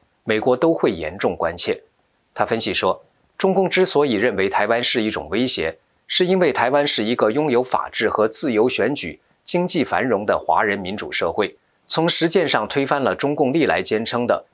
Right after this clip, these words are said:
“中共一党专政是中国十四亿人的唯一出路”这一论点。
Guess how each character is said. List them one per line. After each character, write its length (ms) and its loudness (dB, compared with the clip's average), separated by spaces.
“中 180 0
共 200 2
一 100 2
党 220 0
专 200 0
政 220 -2
是 180 -2
中 220 -2
国 160 2
十 220 0
四 260 -2
亿 40 -4
人 240 -2
的 160 0
唯 140 -4
一 220 -4
出 240 -2
路” 180 0
这 140 -2
一 100 -4
论 220 -2
点。 180 -4